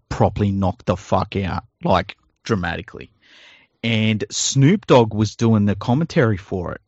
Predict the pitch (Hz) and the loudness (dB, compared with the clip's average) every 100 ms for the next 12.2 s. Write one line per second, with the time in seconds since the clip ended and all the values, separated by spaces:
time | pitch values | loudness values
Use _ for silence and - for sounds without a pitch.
0 | _ _ - - _ _ _ - 127 123 | _ _ -20 -20 _ _ _ 2 4 2
1 | 123 139 - 127 107 117 147 139 117 123 | 0 -4 -2 -6 -2 2 2 2 0 0
2 | 120 113 110 - - 107 110 101 87 - | 0 0 -4 -8 -8 -6 -4 -6 -10 -18
3 | _ _ _ _ _ _ _ _ 117 117 | _ _ _ _ _ _ _ _ -4 -2
4 | 120 123 113 135 - 135 113 120 92 - | -2 -4 -4 -6 -4 -6 -4 -6 -4 -2
5 | 143 - 104 92 - 98 92 - 113 131 | -2 0 -2 -2 -2 -4 -4 -4 -2 0
6 | 107 - 107 101 101 101 - 104 101 104 | -2 -4 -4 -2 -2 -4 -4 -4 -2 -2
7 | 101 92 - _ _ _ _ - 135 - | -2 -4 -10 _ _ _ _ 0 0 0
8 | - 160 156 143 - - 120 127 127 113 | -6 -4 -4 -6 -8 -8 -6 -4 -4 -6
9 | 104 113 113 107 - _ _ _ _ 117 | -4 -4 -4 -8 -12 _ _ _ _ 0
10 | 113 - 135 117 107 104 - 104 101 95 | 0 -2 -4 -2 0 -2 -4 -8 -6 -2
11 | 110 113 113 117 104 101 95 92 123 131 | -2 -2 -2 -2 -2 -2 -4 -2 0 0
12 | 90 | -2